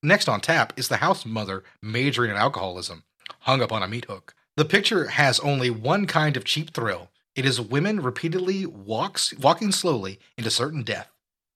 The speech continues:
and the director plays out the suspense for more than it's worth. A few laughs are generated by the college girls talking dirty. Originally titled Silent Night, Deadly Night, Black Christmas is notable only for indicating the kind of junk roles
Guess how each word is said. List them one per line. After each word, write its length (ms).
and 160
the 40
director 380
plays 480
out 200
the 60
suspense 460
for 180
more 320
than 140
it's 160
worth. 240
A 120
few 360
laughs 320
are 60
generated 480
by 140
the 80
college 360
girls 320
talking 380
dirty. 380
Originally 440
titled 360
Silent 420
Night, 420
Deadly 320
Night, 320
Black 180
Christmas 400
is 160
notable 420
only 220
for 160
indicating 460
the 80
kind 220
of 100
junk 300
roles 400